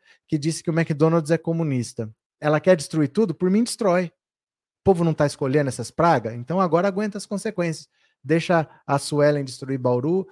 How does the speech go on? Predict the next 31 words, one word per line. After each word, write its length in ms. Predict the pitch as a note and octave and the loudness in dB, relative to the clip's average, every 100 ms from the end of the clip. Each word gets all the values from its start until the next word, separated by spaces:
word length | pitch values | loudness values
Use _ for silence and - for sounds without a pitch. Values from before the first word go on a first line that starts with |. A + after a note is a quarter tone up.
| _ - | _ -6
deixa 280 | B2 D3+ D3 | -2 -2 0
o 20 | |
Tarcísio 480 | D3 B2+ C#3+ C3+ C3 | 0 0 -2 -4 -4
destruir 300 | B2 C#3 B2+ | -8 -6 -4
São 220 | C3+ A#2+ | -4 -4
Paulo. 320 | B2+ D3 F3 | 0 0 2
Não 120 | D#3 | 0
atrapalha, 500 | F3 F3+ - F#3 C4 | 0 0 2 0 0
não. 240 | C4 D3+ B2 | 0 0 -2
Deixa 340 | A#2 D#3 F3+ | -2 0 0
destruir. 500 | G3 - B3+ F#3 A#2+ _ _ _ | -6 -6 -4 -4 -6 _ _ _
Quer 140 | E3+ | -2
privatizar 500 | E3+ E3+ D#3+ D#3 D3+ D3 | 0 2 0 0 -2 0
tudo? 280 | B3 F3+ | -2 -4
Privatiza. 760 | - C3 D#3+ G3 E3+ D#3+ A#2 A2+ _ _ _ - | -8 -4 -2 0 0 -2 -2 -10 _ _ _ 0
O 20 | |
povo 220 | G#3+ A#3+ | 0 0
que 60 | - | -8
escolheu. 560 | - C4 F#3 D#3+ B2 _ | -2 2 4 2 0 _
Por 160 | - D#3 | -8 -4
mim, 220 | C#3+ F#3 | -2 -2
que 140 | G#3 G3+ | 0 -2
arque 200 | G3 _ | -2 _
com 100 | G3+ | -10
as 80 | |
consequências 600 | - F#3+ A3 D#3 D3 C#3+ | -6 -6 -4 -2 -2 -2
agora. 460 | D3+ B2 A2+ G2+ G#2 - | -4 -2 -4 -6 -10 -12
Ah, 420 | C#3 C3 A2 F#2+ - _ _ _ _ D#3 | -4 -2 -2 -6 -12 _ _ _ _ 0
não 80 | |
aguento 320 | D3 E3+ G3 F#3 | 2 4 4 4
mais. 480 | C3+ A2+ A2 - | 4 2 -2 -12